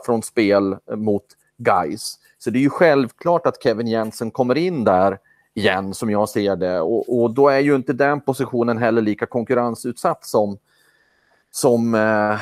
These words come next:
där bakom, där det då finns Filip Ottosson, Melker Heier, du har Somar Almadjed, Måns Ekvall och, och Filip Olsson, som jag skulle vilja... Du säger Kevin Jensen är den med störst, med störst potential. Jag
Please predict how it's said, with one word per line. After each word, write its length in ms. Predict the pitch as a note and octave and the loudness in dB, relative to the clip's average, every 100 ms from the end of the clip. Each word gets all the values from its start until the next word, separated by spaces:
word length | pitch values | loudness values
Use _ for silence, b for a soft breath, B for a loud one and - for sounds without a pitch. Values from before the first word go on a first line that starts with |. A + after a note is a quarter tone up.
| - | -8
där 340 | G#2 B2 A2+ A2+ | -2 0 2 2
bakom, 840 | G#2+ A#2+ C3 - - A2+ G2+ G2 F#2+ B B A#2 | 2 2 0 -2 0 0 0 -4 -8 B B -8
där 260 | G#2+ G#2+ G#2 | -2 0 0
det 120 | G#2+ | 0
då 140 | G#2 | -2
finns 380 | G#2 C3 D3 - | -2 -4 -4 -6
Filip 360 | C3+ B2 A2+ - | -4 -2 -2 -4
Ottosson, 640 | A2 - A2+ A#2 A2 G#2+ | -8 -8 -6 -4 -4 -2
Melker 400 | G#2+ G#2 - G#2+ | -2 -2 0 0
Heier, 600 | F#2+ A2 G#2+ G2+ G#2+ G2+ | 2 4 4 2 2 2
du 180 | F#2 G2+ | 0 0
har 440 | G#2 G#2+ G#2+ G#2 | 2 4 4 2
Somar 360 | G#2 B2+ A2+ A2 | -2 0 0 2
Almadjed, 580 | A2 G#2+ G#2+ A2+ B2 A#2 | 2 0 -2 0 2 2
Måns 360 | A2+ A2+ G#2+ | 0 0 0
Ekvall 680 | G2+ G#2 - G#2 G2+ G2+ G2 - b b b b | 0 0 -2 0 2 2 -2 -6 b b b b
och, 380 | G#2+ G2 - C#3+ | -2 -2 0 0
och 80 | |
Filip 380 | - D3 C#3 C3 | 2 4 4 4
Olsson, 520 | C#3 C3+ A2 - F#2 | 4 4 2 0 0
som 180 | F#2+ B2 | -2 -2
jag 180 | A#2 A#2 | 0 0
skulle 240 | - A2+ | 2 2
vilja... 500 | A2 A2+ G#2+ G#2 G#2 - b b | 2 4 4 4 2 -4 b b
Du 120 | - B2 | -4 2
säger 300 | C#3 B2 A#2+ | 4 4 2
Kevin 280 | C3+ B2+ | 2 2
Jensen 340 | C3+ C#3+ B2+ A#2 | 2 0 -2 -2
är 40 | |
den 180 | A#2 A#2 | 0 2
med 140 | A2+ | 0
störst, 340 | - - A#2+ - _ | -4 0 0 -2 _
med 180 | B2 A#2 | -4 -2
störst 300 | - A#2 - | 0 -2 -2
potential. 720 | A#2+ - A#2 - C3+ G#2+ G2+ | -4 -2 -2 -2 0 0 2
Jag 180 | A#2 B2 | 2 0